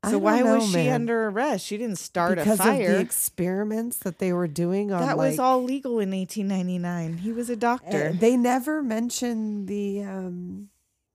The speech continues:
Speaker 1: why she's being arrested.
Speaker 2: No, they don't.
Speaker 1: I bet you all those people that were locked in the cellar fucking died.
Speaker 2: I don't think she would charge the nurse with it, though.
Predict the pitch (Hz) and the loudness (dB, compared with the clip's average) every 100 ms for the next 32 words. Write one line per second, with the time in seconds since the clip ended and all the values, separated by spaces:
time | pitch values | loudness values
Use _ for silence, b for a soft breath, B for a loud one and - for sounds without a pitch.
0 | _ _ _ _ _ 180 196 202 208 - | _ _ _ _ _ -10 -6 -6 -8 -8
1 | 196 - 208 190 180 160 190 185 247 208 | -8 -4 -4 -4 -6 -6 -2 2 4 2
2 | 160 156 175 175 196 190 - b b 208 | -2 -6 -6 -4 -2 -4 -8 b b 0
3 | 277 330 320 - 320 294 277 277 269 - | 0 2 0 2 -2 0 0 0 -2 -4
4 | 277 269 277 233 214 214 214 208 208 202 | -6 -4 -4 -2 -2 -2 0 -4 -4 -6
5 | 202 208 226 226 196 190 180 180 185 208 | -4 -2 -4 -4 -6 -6 -6 -6 -4 -4
6 | 196 165 180 214 277 240 247 - 262 254 | -4 -8 -6 -4 -4 -6 -10 -8 -6 -6
7 | 254 - 254 254 262 240 240 302 - 190 | -6 -8 -10 -10 -8 -8 -6 -6 -8 -10
8 | 135 - - 131 135 | -8 -8 -4 -4 -4